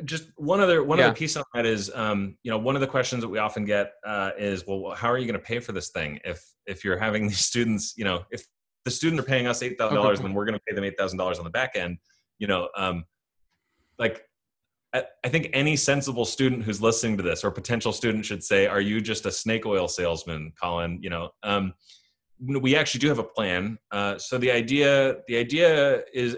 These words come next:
Speaker 1: is, is a couple fold. So one, you know, not every student's gonna go get their P H D. And so there will be some students who, who get our degree, you know, people who are, are plumbers, uh, you know, pastors,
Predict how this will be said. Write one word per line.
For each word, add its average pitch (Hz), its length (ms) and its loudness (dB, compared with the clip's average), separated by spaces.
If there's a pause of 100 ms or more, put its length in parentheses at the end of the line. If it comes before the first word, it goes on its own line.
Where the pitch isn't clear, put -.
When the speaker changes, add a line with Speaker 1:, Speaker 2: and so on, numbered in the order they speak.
Speaker 1:
is, 120 140 -2
is 113 240 -6
a - 20 -4
couple 123 280 -4
fold. 104 300 -2
So 113 140 -2
one, 127 400 0
you 123 60 -2
know, 123 100 -2
not 139 180 0
every 135 160 2
student's 127 300 -6
gonna 110 160 -4
go 104 100 2
get 92 180 -4
their 95 100 -6
P 87 180 -10
H - 160 -6
D. 82 240 -8 (540)
And 95 120 -6
so 101 420 4 (120)
there 110 160 2
will 113 100 0
be 113 140 0
some 135 320 2
students 131 400 -2
who, 113 320 -2
who 110 140 -6
get 117 220 0
our 120 180 2
degree, 98 520 -4
you 110 60 -10
know, 104 80 -4
people 117 320 -8
who 110 460 -2
are, 95 380 -2 (140)
are 95 120 -6 (100)
plumbers, 123 640 -2
uh, 92 500 -4
you 104 80 -8
know, 87 220 -6 (100)
pastors, 110 600 -6